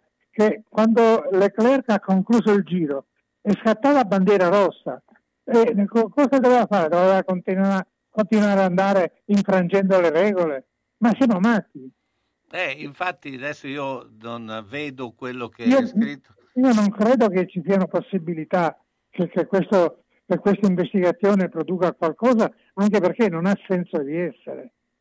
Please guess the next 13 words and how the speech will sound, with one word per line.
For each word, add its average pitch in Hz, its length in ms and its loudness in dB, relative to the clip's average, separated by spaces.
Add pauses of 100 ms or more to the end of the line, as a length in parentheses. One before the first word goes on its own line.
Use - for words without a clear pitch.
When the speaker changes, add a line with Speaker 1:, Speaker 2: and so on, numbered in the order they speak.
(520)
Speaker 2:
Ecco, 123 520 -8
ma, 135 340 -4
eh, 113 880 -10 (260)
secondo 147 720 -14
te, 185 340 -8
appunto, 135 580 -18
che 120 400 -12
cosa, 131 720 -8 (500)
eh, 101 80 -20 (400)
e 117 160 -18
da 117 160 -12
cosa, 127 720 -8
eh, 113 260 -14